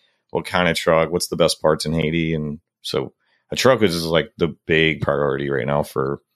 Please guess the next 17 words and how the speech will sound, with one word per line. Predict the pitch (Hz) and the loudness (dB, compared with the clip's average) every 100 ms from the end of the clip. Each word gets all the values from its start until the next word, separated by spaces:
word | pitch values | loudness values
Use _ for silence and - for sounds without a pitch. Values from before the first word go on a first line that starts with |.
| _ _ - | _ _ 0
our | 87 | 0
group | 78 87 76 | 2 -2 0
of | 71 | -2
friends. | 78 78 76 | 0 0 0
Like | 80 | 0
I | |
said, | 80 78 | 0 2
there's, | 78 78 | 2 2
like, | 73 | 0
a | |
core | 71 76 76 | 0 2 2
group | 80 80 78 - | 0 -2 -2 -2
that | 73 | -4
go | 95 80 | -4 -2
a | 76 | 0
lot, | 76 76 76 - | 0 2 0 -4
and | 71 | -10